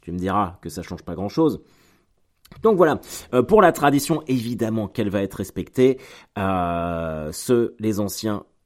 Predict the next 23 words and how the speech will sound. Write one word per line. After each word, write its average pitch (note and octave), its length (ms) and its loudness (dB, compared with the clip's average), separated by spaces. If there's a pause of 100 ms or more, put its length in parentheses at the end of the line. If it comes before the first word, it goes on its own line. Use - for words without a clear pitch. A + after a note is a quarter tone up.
(120)
abonnés G2 460 0
le E2 160 -6
savent, B2+ 440 0
les G2+ 200 -2
nouveaux, F#2 180 -4
vous D#2+ 140 -8
allez D#2+ 100 -6
découvrir D#2 480 -12
ça. B2 180 -2 (480)
En E3+ 280 4
octobre, C3 800 4
je G#2+ 160 -2
fais - 180 0
toujours A2 560 0
une D3+ 300 6 (240)
recommandation B2 1000 0 (300)
de A2+ 140 -2
film. B2+ 400 0 (420)
Donc, G#2 320 -4
euh, G#2 60 0
là, A2 240 -2
jusqu'à A2 380 -4
Halloween, G2+ 460 2